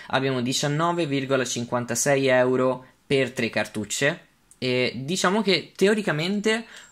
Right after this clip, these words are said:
ogni cartuccia stampa seicento pagine, però si intende se stampate soltanto con uno dei tre colori, e insomma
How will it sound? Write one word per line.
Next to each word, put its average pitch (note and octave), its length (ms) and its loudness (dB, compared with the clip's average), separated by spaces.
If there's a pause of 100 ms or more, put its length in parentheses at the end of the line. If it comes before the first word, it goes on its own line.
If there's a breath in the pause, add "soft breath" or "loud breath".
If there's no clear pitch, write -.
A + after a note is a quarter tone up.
(120)
ogni F#3 340 4
cartuccia D#3 580 0
stampa C3 720 0
seicento A#2+ 560 -2
pagine, A2 480 -2 (500 loud breath)
però D#3 560 6 (360)
si - 200 0
intende C3 640 2
se C3+ 140 2
stampate C3 460 2
soltanto B2+ 460 0
con B2+ 160 -2
uno B2 180 0
dei A2+ 140 2
tre A#2 180 0
colori, G#2 520 -2
e G#2 320 -4
insomma G#2+ 680 -4